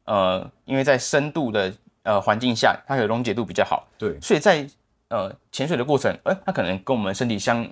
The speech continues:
Speaker 1: 就是没有，没有什么危害啊，因为它就是溶解在我们血液里面嘛。但是在你上升的过程中，哦，那个气体因为减压的关系，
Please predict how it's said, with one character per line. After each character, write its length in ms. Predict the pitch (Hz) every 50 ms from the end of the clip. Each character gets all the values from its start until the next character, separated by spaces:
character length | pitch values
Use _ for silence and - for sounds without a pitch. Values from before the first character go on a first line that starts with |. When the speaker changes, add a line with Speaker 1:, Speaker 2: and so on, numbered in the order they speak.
| - _
Speaker 1:
就 140 | - 123
是 320 | 113 117 110 104 87 - - - _
没 120 | - 127 127
有， 100 | 120 101
没 140 | - 131
有 80 | 139 160
什 100 | - 120
么 160 | 95 87 82 -
危 200 | - 101 92 92
害 160 | - - 90 82
啊， 100 | 87 104
因 60 | 117
为 40 | 117
它 60 | 113
就 100 | 113 113
是 180 | 113 113 104 - - - _
溶 200 | 110 113 110 123
解 140 | 123 117 104
在 100 | 123 110
我 40 | 98
们 120 | 92 101
血 160 | - - 104
液 140 | 90 107 120
里 100 | 101 82
面 180 | - 104 104 82
嘛。 160 | 73 - - - - - - -
但 120 | - 190 190
是 60 | 196
在 100 | 202 156
你 60 | 101
上 240 | 101 - 190 139 120
升 140 | - 135 120
的 80 | 110
过 180 | 107 135 127 107
程 160 | - 98 101
中， 260 | 95 110 101 98 104 107 _ _ _
哦， 120 | - 120 120
那 80 | 156
个 60 | 147 143
气 300 | 156 - - 170 139 107
体 200 | - 98 - - -
因 80 | 120
为 180 | 120 120 113 - _ _ _ _ _ _
减 220 | - - 107 87 98
压 160 | 104 107 110
的 80 | 101 95
关 200 | 107 101 98 95
系， 300 | - 98 92 92 107